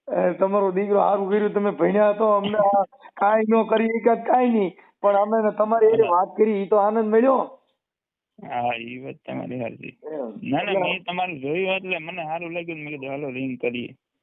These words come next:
Speaker 1: પણ ભાઈ મારું બધીને બહુ સારું લાગે, કેમ કે હું ભાષાનો
Speaker 2: હમ.
Speaker 1: મીઠો માણસ છું, ખાંડ જેવો ગર્યો બહુ
Speaker 2: હા.
Speaker 1: છું.
Speaker 2: ના, ના, કામ તમે સારા જ કરો હો.
Speaker 1: હા, આનંદ કરું અને વળી બા-, બધી સર્વ સમાજના કામ કરું, કોઈ જ્ઞાતિ પ્રત્યે
Speaker 2: હા.
Speaker 1: ફલાણા ભાઈ,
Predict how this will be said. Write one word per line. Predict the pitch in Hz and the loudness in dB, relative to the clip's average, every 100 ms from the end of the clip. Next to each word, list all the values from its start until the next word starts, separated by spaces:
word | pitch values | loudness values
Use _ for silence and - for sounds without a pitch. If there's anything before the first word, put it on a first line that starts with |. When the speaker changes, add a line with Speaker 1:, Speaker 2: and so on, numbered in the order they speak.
| _ _ _ _ _ _ _ - | _ _ _ _ _ _ _ -2
Speaker 1:
પણ | 233 | 0
ભાઈ | 202 220 | 2 2
મારું | 208 208 226 | 4 2 4
બધીને | 208 214 226 | 4 4 4
બહુ | 214 220 175 | 4 6 4
સારું | 180 | 4
લાગે, | 156 139 135 | 2 2 0
કેમ | 196 208 | -2 0
કે | 214 | 0
હું | 214 | 0
ભાષાનો | 147 165 190 202 | 2 2 2 0
Speaker 2:
હમ. | 208 | 0
Speaker 1:
મીઠો | 196 202 202 | 0 0 0
માણસ | 208 208 202 | 2 2 0
છું, | 247 | -2
ખાંડ | - 202 190 | 0 0 2
જેવો | 190 185 | 2 2
ગર્યો | 160 180 165 | 4 4 4
બહુ | 135 131 | 2 0
Speaker 2:
હા. | 117 | -2
Speaker 1:
છું. | 117 - _ _ _ _ _ _ _ 117 | -6 -12 _ _ _ _ _ _ _ -8
Speaker 2:
ના, | 127 | -6
ના, | 156 127 | -4 -6
કામ | 104 123 135 139 | -6 -8 -8 -8
તમે | 135 135 | -10 -10
સારા | 120 123 135 | -10 -10 -10
જ | - - | -12 -10
કરો | 107 117 | -10 -10
હો. | 135 180 _ _ | -14 -18 _ _
Speaker 1:
હા, | 135 120 - - | -8 -6 -4 0
આનંદ | 208 190 120 | 0 0 -2
કરું | 135 127 | 0 2
અને | 165 | 2
વળી | 185 202 | 4 4
બા-, | 202 202 | 4 4
બધી | 180 214 233 | 4 4 4
સર્વ | 196 220 226 196 | 4 4 4 2
સમાજના | 202 190 156 139 | 2 2 2 2
કામ | 151 135 | 2 2
કરું, | 127 131 113 | 0 0 2
કોઈ | 180 175 | 4 4
જ્ઞાતિ | 151 170 180 190 | 2 2 2 0
પ્રત્યે | 160 180 180 175 | 2 2 4 0
Speaker 2:
હા. | |
Speaker 1:
ફલાણા | - 180 180 | 2 2 2
ભાઈ, | 160 170 | 4 4